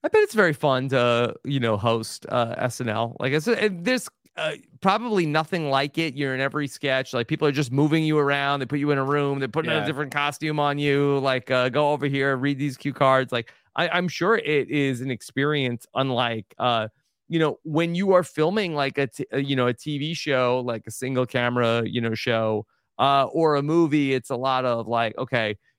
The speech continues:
Speaker 1: you're doing the same thing, like, a million times. Like, uh,
Speaker 2: Yes.
Speaker 1: say the same line and then do the coverage and now do the same thing from this angle. Um, and this is, like, the antithesis of that.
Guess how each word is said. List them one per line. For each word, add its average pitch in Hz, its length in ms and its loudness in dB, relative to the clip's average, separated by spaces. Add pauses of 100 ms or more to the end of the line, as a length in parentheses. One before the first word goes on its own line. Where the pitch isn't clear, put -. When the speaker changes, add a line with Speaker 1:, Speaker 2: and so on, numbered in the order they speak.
Speaker 1:
you're 131 120 -2
doing 139 180 0
the 127 80 -2
same 127 280 -4
thing, 123 200 -2
like, 117 180 -2 (220)
a 123 80 0
million 117 440 -2
times. 73 440 -12
Like, - 140 -6
uh, 113 40 -4
Speaker 2:
Yes. 107 320 2
Speaker 1:
say 135 100 2
the 113 120 -8
same 127 220 -2
line 113 340 2
and 117 140 -4
then 120 140 -2
do 131 140 0
the 120 80 -4
coverage 117 540 -2
and 117 80 -4
now 117 140 0
do 117 140 -8
the 120 80 -8
same 127 200 -6
thing 127 120 -10
from 135 140 -10
this 131 180 -6
angle. 104 460 -4 (380)
Um, 131 380 4 (280)
and 165 100 2
this 285 160 2
is, 214 100 -4
like, 156 180 0
the 147 120 2
antithesis 165 580 -4
of 107 120 -6
that. - 200 -6